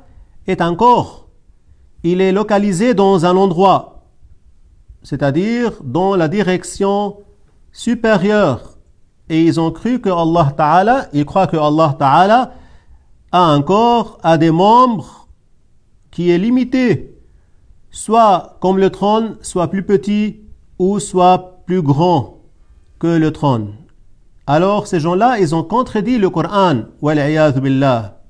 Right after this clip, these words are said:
Comme on a dit tout à l'heure, dans le Coran, il y a un verset qui est clair. Laysa kamithlihi shay.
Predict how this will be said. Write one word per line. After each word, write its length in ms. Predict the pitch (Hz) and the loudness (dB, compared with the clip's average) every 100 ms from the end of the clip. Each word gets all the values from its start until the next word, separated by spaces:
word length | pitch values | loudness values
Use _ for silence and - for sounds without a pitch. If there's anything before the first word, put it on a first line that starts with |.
| - - | -16 -6
Comme 160 | 156 | -4
on 100 | 160 | -2
a 120 | 147 | -2
dit 120 | 147 160 | -2 -4
tout 140 | 160 | -6
à 120 | 147 | -4
l'heure, 340 | 156 214 233 143 | -2 -2 -4 -4
dans 120 | 147 | -2
le 120 | 143 | -2
Coran, 500 | 139 131 185 220 233 190 | -4 -4 -2 -2 -2 -4
il 80 | 139 | 0
y 60 | |
a 120 | 147 | 0
un 200 | 151 131 | -2 -4
verset 420 | 123 214 220 220 - | -2 -4 -4 -4 -2
qui 160 | 170 | 0
est 100 | 143 | -2
clair. 460 | 147 254 208 107 - - - - _ _ _ - _ _ | -2 -2 -2 -4 -10 -20 -20 -20 _ _ _ -20 _ _
Laysa 420 | 151 185 185 165 143 | -2 0 -2 -4 -4
kamithlihi 640 | 131 147 143 139 127 123 | -4 -4 -4 -4 -4 -4
shay. 380 | - 120 110 | -4 -8 -8